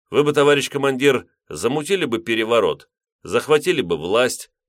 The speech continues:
и установили бы военную диктатуру». «Вот ещё.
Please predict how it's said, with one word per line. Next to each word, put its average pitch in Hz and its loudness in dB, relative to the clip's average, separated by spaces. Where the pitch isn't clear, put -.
и - -8
установили 143 0
бы 104 -2
военную 107 0
диктатуру». 82 -4
«Вот - -2
ещё. 107 -2